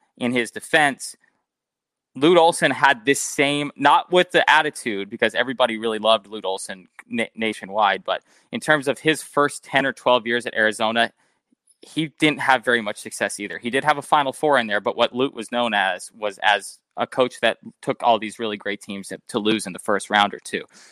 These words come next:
That obviously changed as he went throughout his career. But I think that's the only reason that Arizona fans give, have so much patience with Sean Miller is it's an older fan base, and I think they've seen this movie before, not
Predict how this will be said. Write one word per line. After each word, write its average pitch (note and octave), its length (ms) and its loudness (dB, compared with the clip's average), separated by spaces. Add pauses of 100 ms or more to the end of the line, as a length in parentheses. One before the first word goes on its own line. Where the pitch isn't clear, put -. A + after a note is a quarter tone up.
That B2+ 140 4
obviously A#2+ 360 0
changed A2 460 -8
as G#2 140 -6
he G#2+ 80 -10
went G2 160 -12
throughout F#2 200 -4
his D#2+ 120 -16
career. G#2+ 380 -2 (300)
But A2+ 100 4
I A#2 40 6
think E3 160 -6
that's D#3 200 2
the - 120 -10
only D3+ 360 0
reason C3 420 -4
that A2 260 2
Arizona A2 420 -2
fans G2 340 -8
give, G#2 260 -6
have A2+ 180 -2
so - 100 -12
much F#2+ 220 -12
patience A#2 400 -6
with G#2 100 -14
Sean G2+ 300 2
Miller G#2+ 300 0
is F#2 220 -6 (840)
it's - 100 -8
an C3+ 140 -2
older C#3+ 320 4
fan C3+ 380 -4
base, A2+ 440 -6 (460)
and G#2+ 140 4
I G2+ 80 2
think B2+ 300 -6
they've A2 180 -4
seen A#2+ 400 -6
this A2 200 -8
movie A2+ 280 -6
before, A#2 640 2
not B2+ 300 4